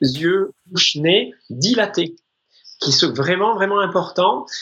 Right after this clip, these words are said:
ce qui fait que ça, ça reste une personne qui va être dans l'échange, qui va être sur le plan psychologique, hein, on est d'accord, euh, très communicante,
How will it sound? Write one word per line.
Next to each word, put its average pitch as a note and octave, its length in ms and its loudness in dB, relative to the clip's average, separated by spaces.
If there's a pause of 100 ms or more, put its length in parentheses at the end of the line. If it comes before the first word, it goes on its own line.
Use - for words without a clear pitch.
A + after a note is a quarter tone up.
(140)
ce - 120 -2
qui F3+ 100 0
fait A#3+ 180 4
que B3 80 -8
ça, D#3 340 0
ça - 220 -2
reste F#3+ 300 -2
une E3 140 -6
personne F3 580 0 (320)
qui D3+ 160 -6
va F3+ 200 2
être F#3+ 80 -4
dans D#3 120 0
l'échange, D#3+ 600 0 (300)
qui B2+ 140 -8
va C#3 120 4
être D#3 100 -2
sur - 140 -2
le C3+ 100 0
plan C#3 160 0
psychologique, F3 720 -2
hein, C3+ 120 4
on C3+ 40 0
est A#2+ 80 -2
d'accord, F#3 520 -2 (280)
euh, A#2+ 180 2
très F3 220 -2
communicante, E3+ 840 0